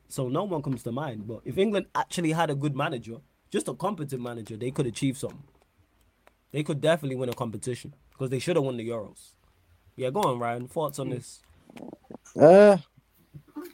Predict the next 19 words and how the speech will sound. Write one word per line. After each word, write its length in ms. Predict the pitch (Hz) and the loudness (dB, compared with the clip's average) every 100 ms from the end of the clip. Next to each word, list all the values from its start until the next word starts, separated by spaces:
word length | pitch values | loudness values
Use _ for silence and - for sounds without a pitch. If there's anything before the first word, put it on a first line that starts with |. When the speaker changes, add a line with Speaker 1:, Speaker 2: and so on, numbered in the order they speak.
| - - - _ - | -20 -20 -20 _ -8
Speaker 2:
just 320 | - - - - _ - | -4 -6 -6 -16 _ 0
anyone, 520 | 135 190 247 175 123 110 - _ - - - - | 2 6 6 8 6 2 -8 _ -20 -18 -16 -4
just 280 | 127 120 - | 0 0 -2
because 360 | 139 156 143 - _ | 2 4 4 -2 _
there's 220 | 135 156 | 8 10
obviously 420 | 196 185 - 143 123 | 10 8 4 6 6
pretty 300 | - 165 151 | 8 8 10
much 240 | 135 - | 6 10
most 240 | 127 143 | 10 10
managers 420 | 135 120 113 117 113 | 10 8 8 4 6
are 60 | |
more 180 | 110 107 | 8 6
competent 560 | - 117 117 - 110 104 | 6 2 2 0 0 4
than 140 | 107 | 2
Southgate. 580 | - 117 123 - 104 98 | 8 10 10 6 4 8
And 100 | 117 | 10
like 180 | 143 120 | 10 8
you 40 | |
said, 300 | - 147 135 | 4 6 6